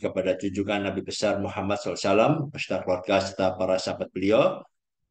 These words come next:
Semoga kita semua bisa mengikuti suri tauladan yang telah beliau contohkan hingga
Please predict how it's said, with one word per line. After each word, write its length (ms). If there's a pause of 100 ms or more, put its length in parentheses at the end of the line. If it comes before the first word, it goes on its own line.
(100)
Semoga 560
kita 320
semua 400
bisa 240
mengikuti 320
suri 320
tauladan 400
yang 160
telah 240
beliau 240
contohkan 400
hingga 320